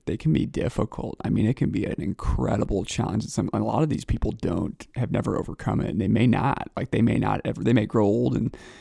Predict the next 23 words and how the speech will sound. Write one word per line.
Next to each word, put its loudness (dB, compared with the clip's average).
and 4
think, -2
"Oh -2
man, 2
you 0
know, 0
I 0
was 0
never 0
able 0
to -2
get -4
over 0
this." -4
And 2
that's 0
okay. -2
You -4
know, 2
that's, 0
that's, -2
that's -4
fine. -6